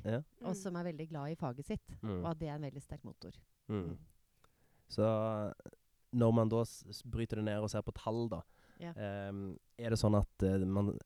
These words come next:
Speaker 1: ser veldig mye av seksti ti-, til sytti timers uker her på kontoret, eller er det vanlige arbeidstider også som fungerer her?
Speaker 2: Ja, altså jeg tenker at, ehm, det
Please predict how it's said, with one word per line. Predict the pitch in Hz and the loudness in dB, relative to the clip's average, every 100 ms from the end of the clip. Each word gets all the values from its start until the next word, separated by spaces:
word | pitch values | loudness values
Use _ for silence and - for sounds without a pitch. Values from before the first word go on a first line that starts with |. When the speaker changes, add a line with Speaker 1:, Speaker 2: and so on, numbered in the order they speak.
| - - - | -14 -16 -10
Speaker 1:
ser | - - 107 | -4 0 2
veldig | 104 90 | 2 2
mye | 104 95 | 2 0
av | 90 92 | 0 -2
seksti | 92 104 - 107 | -4 -8 -8 -8
ti-, | 95 104 92 | -4 -4 -4
til | - 98 | -6 -6
sytti | 101 - | -6 -6
timers | 107 107 104 | -2 0 0
uker | 107 - 92 | -2 -2 -2
her | 95 | -2
på | - | -4
kontoret, | 95 98 104 117 85 85 | -2 -2 0 0 -2 -2
eller | 104 104 | -2 0
er | 95 | 0
det | 95 87 82 87 95 | 0 -2 -2 -4 -2
vanlige | 101 87 82 95 95 92 | -2 -2 -2 0 0 -2
arbeidstider | 90 85 90 - _ - 95 92 | -4 -6 -8 -12 _ -2 2 2
også | 95 | 2
som | 95 | 0
fungerer | 95 90 87 | -2 -2 -2
her? | 95 98 _ _ _ _ _ _ - - | -4 -6 _ _ _ _ _ _ -20 -14
Speaker 2:
Ja, | 214 - | -12 -10
altså | 208 262 | -12 -12
jeg | 254 254 262 | -8 -8 -8
tenker | 269 196 202 208 - | -12 -12 -10 -10 -12
at, | 214 _ - | -16 _ -12
ehm, | 214 214 214 214 214 214 190 _ _ _ | -10 -8 -8 -8 -8 -10 -14 _ _ _
det | 190 180 190 190 | -18 -12 -10 -12